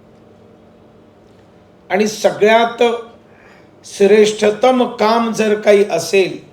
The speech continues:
तर एकेकाळी ज्यांना अपमानाच्या नावाने बोलवलं जायचं, म्हणजे त्याचं शब्दच असे होते भाषांमध्ये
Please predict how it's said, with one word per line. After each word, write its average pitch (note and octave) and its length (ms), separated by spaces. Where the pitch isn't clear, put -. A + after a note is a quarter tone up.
तर G#3+ 100
एकेकाळी A3+ 760
ज्यांना G#3 500
अपमानाच्या A#3+ 920
नावाने A3 480
बोलवलं G#3+ 460
जायचं, G3 640
म्हणजे G#3 340
त्याचं A#3 600
शब्दच C4 720
असे A#3 300
होते G#3+ 340
भाषांमध्ये F3+ 880